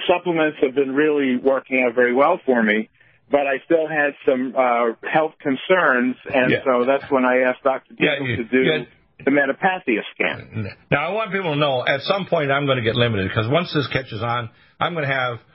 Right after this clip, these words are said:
Speaker 2: average people and poor people and wealthy people all saying, "I wanna talk to Doctor Deagle," 'cause I spent,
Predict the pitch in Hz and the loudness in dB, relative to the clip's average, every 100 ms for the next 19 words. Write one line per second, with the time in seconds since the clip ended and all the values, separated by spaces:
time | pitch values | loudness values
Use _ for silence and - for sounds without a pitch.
0 | _ _ _ - - - 151 185 185 165 | _ _ _ -20 -20 -2 -2 0 -4 -6
1 | 123 170 180 160 131 113 - 160 160 147 | -4 -6 -2 -2 -2 -2 -2 -2 -2 -2
2 | 151 135 117 113 143 151 147 135 139 120 | -2 0 2 4 2 2 0 0 0 2
3 | 123 127 120 110 104 _ _ _ _ - | 2 2 0 -2 -6 _ _ _ _ -4
4 | 208 175 151 123 113 - 127 127 101 110 | -2 -4 -4 -6 -10 -6 -2 -2 -2 -2
5 | 107 - 90 107 92 98 107 160 170 156 | -2 -4 -2 -2 -2 0 2 0 0 -4
6 | 139 | -4